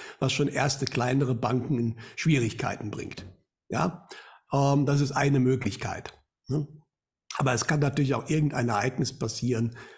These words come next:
was dann eben die Märkte massiv beeinflussen wird.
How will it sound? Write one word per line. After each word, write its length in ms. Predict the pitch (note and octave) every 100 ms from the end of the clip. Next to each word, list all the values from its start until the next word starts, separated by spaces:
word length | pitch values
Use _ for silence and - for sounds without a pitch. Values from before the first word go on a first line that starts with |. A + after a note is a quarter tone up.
| _
was 240 | A#2+ A2
dann 160 | A2 A#2+
eben 240 | - G#2+
die 100 | G#2+
Märkte 520 | G2+ G2+ A#2 - B2 - - _ _ _ _ _ -
massiv 400 | E3+ - B2+ -
beeinflussen 760 | E2 F2+ A#2 - F#2+ - G2+
wird. 340 | A#2+ C3+ -